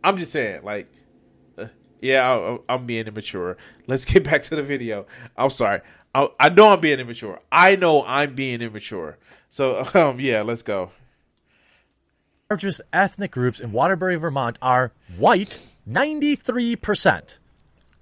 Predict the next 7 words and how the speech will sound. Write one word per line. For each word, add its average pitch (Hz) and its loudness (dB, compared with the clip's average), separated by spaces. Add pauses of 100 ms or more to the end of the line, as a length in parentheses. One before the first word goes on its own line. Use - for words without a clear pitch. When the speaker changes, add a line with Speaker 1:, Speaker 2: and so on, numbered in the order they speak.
(240)
Speaker 2:
It 143 -6
is 135 -4
a 139 -4
ninety-three 233 -2
percent 156 -2
white, 92 -6 (340)
then 190 2